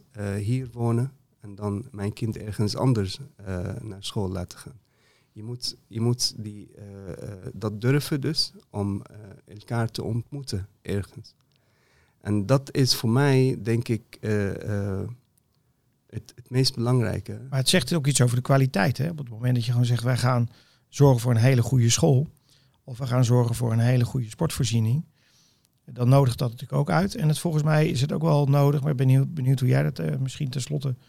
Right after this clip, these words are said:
Speaker 2: ook naar kijkt, dat je, eh, ook moet voorkomen dat je, eh, standalone doelgroepen, eh, toevoegt in een wijk. Eh, maar dat je eigenlijk veel meer gaat kijken, hè, zoals je er straks even zei in dat voorbeeld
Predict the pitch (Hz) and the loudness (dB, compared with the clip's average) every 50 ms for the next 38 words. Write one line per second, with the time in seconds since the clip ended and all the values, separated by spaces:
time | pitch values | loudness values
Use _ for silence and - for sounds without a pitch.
0 | _ _ _ _ _ _ - 139 127 127 127 120 - 147 143 143 156 - - _ | _ _ _ _ _ _ -8 -6 -2 -2 -2 0 0 2 2 2 0 -2 -6 _
1 | _ _ _ _ _ _ _ _ _ _ - 143 131 131 123 - 139 123 127 123 | _ _ _ _ _ _ _ _ _ _ 0 2 2 2 4 2 2 4 4 4
2 | 131 - - - 185 139 135 127 120 117 120 - 160 151 139 - 147 131 - - | 2 0 -2 -6 -4 0 2 2 2 0 0 0 0 0 0 0 -2 -4 -4 -6
3 | 127 - - 170 165 151 135 127 127 123 120 123 120 - - 135 131 135 135 123 | -6 0 2 4 4 6 6 6 4 4 2 0 0 0 0 0 2 2 0 -2
4 | 123 - _ _ _ _ _ _ _ - - _ _ _ - 123 - 131 135 131 | -2 -6 _ _ _ _ _ _ _ -20 -20 _ _ _ -8 -6 -4 -2 -2 -2
5 | 131 131 131 127 123 120 123 123 117 - - - 170 156 156 143 139 131 147 151 | -2 -2 -2 -2 -2 -2 -2 0 0 0 2 4 6 6 6 8 8 8 8 8
6 | 147 143 139 135 131 123 - - _ _ - - _ _ _ 120 131 147 151 135 | 8 8 8 8 6 4 0 -8 _ _ -20 -20 _ _ _ 4 6 6 6 6
7 | - 135 143 131 - - 123 123 123 120 - _ _ _ _ _ _ _ _ _ | 4 0 4 4 6 6 6 4 2 0 -4 _ _ _ _ _ _ _ _ _
8 | - - 135 123 120 120 123 - 180 165 135 143 143 120 120 - - 190 180 143 | -4 -2 0 2 2 0 2 4 4 6 6 4 4 2 0 -6 -8 -2 2 4
9 | 135 127 123 127 123 127 127 131 131 - - _ _ _ _ _ _ _ _ _ | 4 4 6 4 4 4 4 2 2 -2 -8 _ _ _ _ _ _ _ _ _
10 | - - 123 123 131 135 147 151 - - - 127 - - - 170 160 151 147 131 | -2 0 0 2 2 2 2 0 -2 -4 -4 -4 -2 0 2 4 6 6 6 4
11 | 117 135 - - 147 139 135 127 - 147 147 131 139 139 117 117 - 139 - - | 2 0 -2 -2 0 0 0 0 0 -2 -2 -2 -2 -4 -4 -4 -4 -6 -2 -2
12 | 151 147 - - 147 135 131 123 117 131 127 127 131 131 127 127 - - 165 147 | -2 -2 0 -2 -2 0 0 0 0 0 0 0 0 0 -2 -2 -2 -2 0 0
13 | 131 131 120 - | 0 0 -2 -2